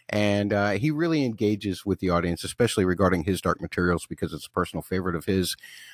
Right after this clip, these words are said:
If you're interested in more about what his composing is about and everything, uh, go back a few episodes in our own podcast feed and check out the interview that we did with him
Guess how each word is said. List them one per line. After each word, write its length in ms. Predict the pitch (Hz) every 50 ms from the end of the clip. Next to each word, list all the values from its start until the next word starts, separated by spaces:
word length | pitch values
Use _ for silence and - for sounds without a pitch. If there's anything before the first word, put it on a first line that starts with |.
| - _
If 220 | - 107 107 - -
you're 180 | 123 117 120
interested 560 | - 139 143 139 - 131 - - 135 127 117 113
in 140 | 113 110
more 300 | 110 117 120 120 117 113
about 320 | 107 101 110 107 95 65 90
what 160 | 110 107 95
his 240 | 107 95 95 - - - _
composing 600 | - - 101 92 - 113 107 110 107 107 101 98
is 100 | 95 92
about 280 | 95 90 107 131 156 -
and 80 | 98
everything, 460 | 104 98 98 95 - 98 98 104 110 - - - - - - - _ -
uh, 60 | 104
go 140 | - 139 151
back 260 | 151 180 180 190 -
a 80 | 170 151
few 280 | - 147 131 131 127
episodes 480 | 127 - 127 117 - 135 123 123 110 -
in 120 | 120 120
our 160 | 113 110 110 - -
own 260 | 123 131 135 135 131
podcast 680 | - - 110 107 98 - - 104 92 95 92 - - -
feed 440 | - 101 95 95 95 98 98 101 - _ _ _ _ _ _ _ _ _
and 400 | - 120 113 107 107 101 101 -
check 360 | - - - 143 131 - -
out 280 | 117 117 113 - - -
the 100 | 110 92
interview 600 | - 127 151 170 170 131 101 95 92 87 87 87
that 160 | 92 92 -
we 140 | 90 92 90
did 200 | 85 98 92 87
with 180 | 92 92 -
him 340 | - 101 90 90 90 90 85